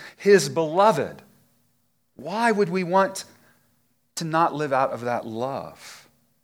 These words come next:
Now, here's an analogy. I heard it once through Max Lucado.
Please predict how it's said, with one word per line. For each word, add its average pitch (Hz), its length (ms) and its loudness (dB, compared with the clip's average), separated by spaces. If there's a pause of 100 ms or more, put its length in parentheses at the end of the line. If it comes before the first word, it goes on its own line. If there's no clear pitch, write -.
(240)
Now, 127 80 -12
here's 165 260 -2
an 135 340 4
analogy. 117 560 0
I 120 60 4
heard 156 180 2
it 160 120 0
once 135 320 0
through 135 300 -2
Max 127 420 -2
Lucado. 117 540 -4